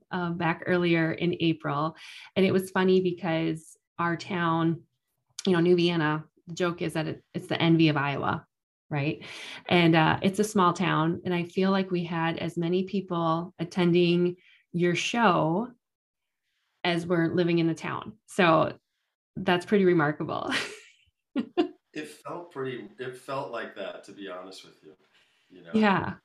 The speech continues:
Speaker 1: it's a pretty big deal, I feel like, to, to kinda, to get, uh, that type of caliber in our town. So thank you so much for, for coming.
Speaker 2: It's also t-, testament to, you know,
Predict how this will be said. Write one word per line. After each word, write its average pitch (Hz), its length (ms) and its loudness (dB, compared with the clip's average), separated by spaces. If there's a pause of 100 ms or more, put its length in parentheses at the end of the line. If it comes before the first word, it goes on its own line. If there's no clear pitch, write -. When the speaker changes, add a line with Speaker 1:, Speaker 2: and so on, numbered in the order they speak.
(100)
Speaker 1:
it's 285 260 0
a - 40 -20 (220)
pretty 320 220 8
big 254 240 2
deal, 202 200 4
I 180 160 -2
feel 170 220 2
like, 156 320 0
to, 156 320 0 (140)
to 202 60 -12
kinda, 185 460 0 (180)
to 190 80 -2
get, 185 320 2 (520)
uh, 165 300 2
that 185 300 0
type 208 180 -2
of 185 60 -4
caliber 170 560 4
in 175 200 -2
our 165 200 -2
town. 156 320 -2
So 165 120 -6
thank 190 280 0
you 269 60 -4
so 185 180 -2
much 160 320 0
for, 156 420 -4 (460)
for 185 100 -8
coming. 180 500 0
Speaker 2:
It's - 140 -18
also 127 400 -12
t-, - 80 -18 (240)
testament 131 600 -10
to, 117 400 -12 (100)
you 117 80 -16
know, 107 160 -14